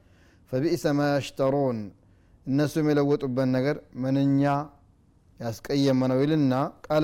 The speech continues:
እብኑ ከሲር في تفسير هذه الآية فعلي، فعلينا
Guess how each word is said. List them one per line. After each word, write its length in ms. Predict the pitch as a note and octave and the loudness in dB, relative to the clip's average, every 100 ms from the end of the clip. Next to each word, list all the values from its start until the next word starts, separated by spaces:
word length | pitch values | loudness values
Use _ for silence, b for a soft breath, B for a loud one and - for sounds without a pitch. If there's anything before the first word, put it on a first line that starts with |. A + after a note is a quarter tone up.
| D3 | 2
እብኑ 120 | C#3 C3 | 0 0
ከሲር 320 | C3 - C3 | 0 0 -2
في 120 | G#2+ C3+ | -2 -4
تفسير 340 | C3+ A2 D#3 C3+ | -6 -2 0 0
هذه 180 | C#3 D3 | 0 -2
الآية 360 | - F#3 G3 G3 - _ b b b b b b _ | 0 0 0 -2 -10 _ b b b b b b _
فعلي، 680 | D#3 C#3+ D3 F3 E3+ D#3 C3+ | -2 2 4 4 4 2 0
فعلينا 540 | D3 C#3 D3 E3+ D#3+ | -2 0 2 2 2